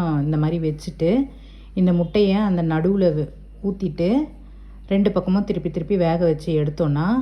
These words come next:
சூப்பரான புடலங்காய் முட்டை ஆம்லெட் ரெடி.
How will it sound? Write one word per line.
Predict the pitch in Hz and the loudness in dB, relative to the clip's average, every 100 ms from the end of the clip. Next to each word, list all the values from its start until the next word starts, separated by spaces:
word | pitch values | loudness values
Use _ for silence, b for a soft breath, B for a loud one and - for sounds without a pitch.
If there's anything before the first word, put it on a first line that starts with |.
| 254 B B B - | -4 B B B -20
சூப்பரான | - 240 240 208 180 160 170 214 | -4 -2 0 0 0 0 0 0
புடலங்காய் | 190 180 190 185 185 190 180 | 0 2 2 2 2 0 0
முட்டை | 156 202 202 | 0 -2 0
ஆம்லெட் | 185 165 160 196 233 | 0 0 0 -2 0
ரெடி. | 247 233 | 2 2